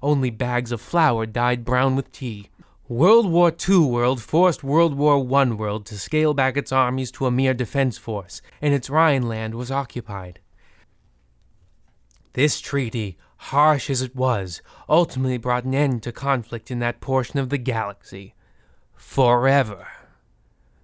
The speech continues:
The end. Question mark?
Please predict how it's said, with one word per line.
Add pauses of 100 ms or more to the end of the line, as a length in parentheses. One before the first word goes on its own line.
(140)
The
end. (1600)
Question
mark?